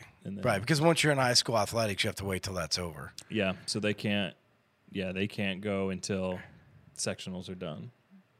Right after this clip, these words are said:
Speaker 2: Okay.
Speaker 1: Or our team is done.
Speaker 2: Okay.
Speaker 1: Or they lose
Speaker 2: Will
Speaker 1: a
Speaker 2: the high
Speaker 1: full
Speaker 2: school
Speaker 1: year.
Speaker 2: team be good?
Speaker 1: I don't know. We'll see.
Speaker 2: They got a new coach, right?
Speaker 1: They got a new coach, yeah.
Speaker 2: Right? Wasn't he the defensive coordinator at the,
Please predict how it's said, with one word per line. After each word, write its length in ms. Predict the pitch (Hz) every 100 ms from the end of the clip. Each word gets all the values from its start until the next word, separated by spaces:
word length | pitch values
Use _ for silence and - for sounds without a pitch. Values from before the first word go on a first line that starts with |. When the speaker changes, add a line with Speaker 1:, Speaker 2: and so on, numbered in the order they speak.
| -
Speaker 2:
Okay. 180 | 98 113
Speaker 1:
Or 40 |
our 120 | 98 95
team 240 | - 92
is 100 | 92
done. 300 | - 90 95 - _ _ _ _ _ _ -
Speaker 2:
Okay. 180 | - 127 - - - 101
Speaker 1:
Or 80 | 101
they 100 | 98
lose 220 | 98 104
Speaker 2:
Will 80 | 143
Speaker 1:
a 40 |
Speaker 2:
the 40 |
high 140 | 127 147
Speaker 1:
full 60 |
Speaker 2:
school 180 | - 170
Speaker 1:
year. 80 | -
Speaker 2:
team 140 | 165 165
be 120 | 160
good? 260 | 170 180 180 - _ _ _ _ _ - - -
Speaker 1:
I 60 |
don't 140 | 233 233
know. 100 | 226
We'll 140 | 156
see. 400 | 175 202 127 - - - - - -
Speaker 2:
They 80 | 151
got 120 | 151
a 60 | 147
new 140 | 139
coach, 380 | 123 160 117 -
right? 100 | 113
Speaker 1:
They 40 | 131
got 120 | 175
a 40 | 185
new 100 | 180
coach, 520 | 180 180 90 - -
yeah. 320 | 127 131 92 131
Speaker 2:
Right? 260 | 143 127
Wasn't 260 | 151 151 170
he 80 | 165
the 120 | 143
defensive 500 | 147 151 160 139 131
coordinator 540 | - 151 147 147 147
at 160 | 139 135
the, 240 | 135 120